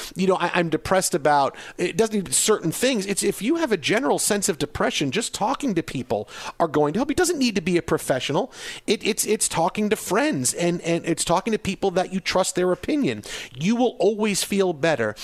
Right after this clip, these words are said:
than if you bottle it up and try to carry it with you, and especially something like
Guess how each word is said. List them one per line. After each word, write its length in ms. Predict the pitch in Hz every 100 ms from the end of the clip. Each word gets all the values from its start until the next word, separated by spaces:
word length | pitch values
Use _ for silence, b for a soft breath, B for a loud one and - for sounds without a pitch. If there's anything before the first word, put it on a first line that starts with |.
| B
than 140 | - 151
if 160 | 151
you 100 | 156
bottle 460 | 143 - 139 160 175
it 80 | 147
up 160 | 147
and 100 | 139
try 200 | 127 139
to 80 | 135
carry 340 | 127 143 127 127
it 100 | 143
with 220 | 143 -
you, 80 | 101
and 60 |
especially 400 | 98 180 185 185
something 360 | - 175 - 151
like 300 | 139 131